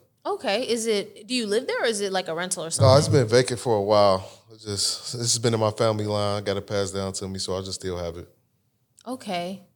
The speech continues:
Speaker 1: And, um, how, how long is a while? How long has it been
Speaker 2: It's
Speaker 1: vacant?
Speaker 2: been, like, two years.
Speaker 1: Two years?
Speaker 2: Mm-hmm.
Speaker 1: Are you, are you paying a mortgage on it?
Speaker 2: No, but I'm paying taxes.
Speaker 1: Okay, okay.
Speaker 2: Mm-hmm.
Speaker 1: And, um, was there tenants before, or what was the situation? Like, who
Speaker 2: Yeah, it
Speaker 1: lived
Speaker 2: was
Speaker 1: there?
Speaker 2: tenants before a couple years ago, but then they moved out.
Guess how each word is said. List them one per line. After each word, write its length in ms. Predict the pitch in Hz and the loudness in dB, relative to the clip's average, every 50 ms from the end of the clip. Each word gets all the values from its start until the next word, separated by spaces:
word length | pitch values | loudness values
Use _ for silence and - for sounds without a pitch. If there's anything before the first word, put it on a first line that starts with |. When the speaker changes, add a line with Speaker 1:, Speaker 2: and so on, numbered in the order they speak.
| _ _ | _ _
Speaker 1:
And, 280 | - 202 202 196 196 190 | -8 -6 -6 -4 -4 -2
um, 400 | 185 180 180 180 175 175 160 - - | -2 -2 -2 -4 -6 -8 -12 -14 -8
how, 120 | 190 214 190 | -6 -6 -4
how 180 | 190 226 226 | -2 -2 -2
long 220 | 220 233 226 220 220 | 0 0 -2 -2 -2
is 100 | 196 190 | -2 -2
a 60 | 170 | -2
while? 340 | 165 185 233 220 190 170 175 | -2 -2 -2 -2 -2 -4 -4
How 140 | 190 190 | -6 -6
long 140 | 190 196 190 | -6 -6 -6
has 120 | - 185 185 | -8 -10 -12
it 40 | |
been 100 | 185 - | -14 -16
Speaker 2:
It's 100 | - - | -14 -12
Speaker 1:
vacant? 180 | 196 202 123 120 | -6 -2 -2 0
Speaker 2:
been, 60 | 113 | 2
like, 180 | 107 107 101 - | 2 0 0 -2
two 200 | - 135 131 123 | -2 -2 0 0
years. 540 | 127 139 143 135 117 101 95 - - - _ _ _ | 2 2 2 2 0 -2 -4 -6 -10 -12 _ _ _
Speaker 1:
Two 160 | - - 262 | -20 -18 -12
years? 640 | 226 214 254 277 240 190 175 175 170 - - 107 107 | -8 -6 -4 -4 -4 -4 -4 -6 -8 -8 -10 -12 -14
Speaker 2:
Mm-hmm. 140 | 120 123 123 - _ _ _ _ _ _ | -16 -18 -20 -20 _ _ _ _ _ _
Speaker 1:
Are 100 | 185 208 | -6 -4
you, 200 | 220 214 208 196 | -4 -4 -4 -4
are 100 | - 175 | -6 -6
you 100 | 190 220 | -6 -6
paying 180 | 214 240 220 196 | -6 -6 -6 -6
a 40 | 180 | -6
mortgage 340 | 175 175 202 240 247 240 269 | -6 -6 -6 -6 -6 -6 -6
on 120 | 269 285 | -6 -8
it? 180 | 302 311 285 254 - _ _ _ _ _ _ _ | -8 -10 -12 -14 -18 _ _ _ _ _ _ _
Speaker 2:
No, 300 | 110 113 117 117 117 113 | -4 0 2 2 2 2
but 100 | 101 113 | 2 0
I'm 80 | 113 107 | -2 -2
paying 200 | 101 131 113 104 | -2 -2 -4 -2
taxes. 600 | - - 117 113 110 - - 98 95 - - - - _ _ _ _ _ - | -2 0 0 0 -2 -2 -6 -8 -8 -8 -10 -12 -16 _ _ _ _ _ -10
Speaker 1:
Okay, 400 | 202 196 196 180 - 185 165 - _ _ - | -10 -8 -8 -10 -10 -10 -12 -16 _ _ -16
okay. 180 | 175 160 170 160 | -16 -14 -14 -14
Speaker 2:
Mm-hmm. 180 | - - - - - _ _ _ _ _ _ _ _ _ _ _ - | -14 -14 -16 -18 -20 _ _ _ _ _ _ _ _ _ _ _ -10
Speaker 1:
And, 280 | 202 208 196 190 190 185 | -6 -4 -4 -2 0 0
um, 460 | 185 180 175 170 170 165 170 156 - _ _ | 2 2 2 0 -2 -4 -8 -10 -14 _ _
was 240 | - 202 214 208 185 | -6 -4 -2 -2 0
there 140 | 190 202 202 | 0 0 0
tenants 380 | 196 - 240 226 226 226 220 202 | 0 0 0 0 0 -2 -4 -4
before, 600 | 196 185 185 - 196 226 294 339 349 359 359 359 | -6 -6 -4 -4 -2 0 0 2 2 2 2 2
or 140 | 269 214 202 | 2 2 0
what 120 | 208 196 | 0 0
was 140 | 202 220 190 | -2 -2 -2
the 60 | 202 | -2
situation? 600 | 196 - 208 - - 214 226 247 226 - 175 170 | -2 -2 -2 -4 -4 -4 -6 -6 -6 -8 -10 -10
Like, 160 | 165 160 165 | -10 -10 -10
who 100 | - 202 | -6 -2
Speaker 2:
Yeah, 100 | 131 127 | 0 2
it 20 | 123 | 2
Speaker 1:
lived 100 | 127 139 | 4 4
Speaker 2:
was 180 | 139 127 - - | 2 2 2 2
Speaker 1:
there? 80 | 147 139 | 2 2
Speaker 2:
tenants 180 | 131 127 120 | 2 0 -2
before 340 | - - 107 - - 123 117 | -4 -6 -8 -6 -2 -2 -2
a 60 | 110 | -2
couple 240 | 107 120 110 101 110 | -2 -4 -6 -8 -8
years 180 | 110 113 110 101 | -8 -8 -6 -4
ago, 140 | 101 104 98 | -2 -2 -2
but 80 | 98 | -2
then 140 | 101 107 101 | -2 -2 -2
they 100 | 101 98 | -4 -4
moved 320 | 101 98 98 98 90 85 | -4 -6 -6 -8 -8 -6
out. 280 | 92 92 92 90 - | -6 -6 -6 -6 -8